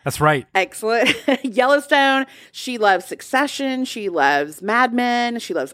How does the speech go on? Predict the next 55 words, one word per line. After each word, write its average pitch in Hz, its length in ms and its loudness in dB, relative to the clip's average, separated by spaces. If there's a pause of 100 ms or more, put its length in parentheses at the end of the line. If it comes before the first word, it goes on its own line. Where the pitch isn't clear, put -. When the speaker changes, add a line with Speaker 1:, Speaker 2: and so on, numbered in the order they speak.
Speaker 2:
Outlander. 240 580 0
Another, 175 720 -2 (320)
another 156 280 -2
friend 151 280 -6
at - 80 -20
the 143 40 -18
company 131 500 -14
who 165 60 -10
Speaker 1:
Do 151 60 -2
you 156 60 2
Speaker 2:
loves 143 60 0
Speaker 1:
feel 185 120 2
victimized 160 380 2
Speaker 2:
Outlander. 180 220 0
Speaker 1:
right 180 220 2
now? - 60 -20
'Cause 143 160 -4
I 139 80 2
feel 147 140 -4
like 131 100 -2
I 123 80 2
have 120 160 0
a 110 40 -8
total 117 260 -4
ally 104 320 0
here. 104 140 -6
Speaker 2:
Well, 311 140 4
Speaker 1:
I'm 117 140 -6
so 123 160 -6
excited. 175 240 -2
Speaker 2:
you 339 140 4
really 415 240 2
do, 294 200 -2
because 233 280 -2
the 247 160 -6
only, 277 240 0
it's 247 320 0
like 240 160 0
Veep, 180 340 -6
and 214 180 2
it's, 214 200 -8
we 220 200 -4
all 180 180 4
love 170 160 0
Veep, 160 200 -2
Speaker 1:
<laughs> - 60 -12
Speaker 2:
right? 165 240 0 (340)
And 269 140 2
then 320 100 2
music. 415 380 0
I 269 80 -6
love 415 200 2
her. 494 300 -2
She - 160 -6
has 508 140 -4